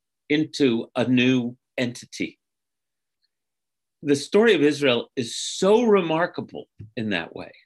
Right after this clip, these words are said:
And if we don't carry with us the understanding of the trauma that little country was laboring under, just like as I think about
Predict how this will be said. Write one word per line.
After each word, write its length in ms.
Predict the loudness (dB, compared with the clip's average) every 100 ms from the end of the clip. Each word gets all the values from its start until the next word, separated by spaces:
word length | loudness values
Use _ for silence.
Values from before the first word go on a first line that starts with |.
| _ _ _ _ _ -20 _ _ _ _ _ -4
And 200 | -2 0
if 100 | 0
we 240 | -2 0
don't 320 | 0 2 0 -4 _
carry 400 | -10 -2 0 0
with 260 | 0 -2 -2
us 380 | -6 -6 -18 -20 _ _ _ _ _ _ _
the 240 | -4 -2
understanding 920 | -2 -2 -4 -8 -2 0 2 0 -4 -6 _ -4
of 340 | -2 -2 -4 -10
the 80 |
trauma 640 | -10 -14 -4 0 0 -2 -6 _ _ _ _ _ _ _ _ _ _ _ -8 -2
that 160 | -2
little 240 | 0 -4 -4
country 680 | -8 -8 -6 -4 -4 -4 _ _ _ _ -4
was 160 | -2
laboring 480 | 2 0 2 0 -2
under, 480 | -2 -4 -4 -6 -6 _ _ _ _ _ _ _ _
just 240 | -4 -4 0
like 260 | 0 0 -8 _ _ _ _ _ -2
as 100 | 0
I 120 | 0
think 260 | 0 -4 -2
about 340 | 0 0 0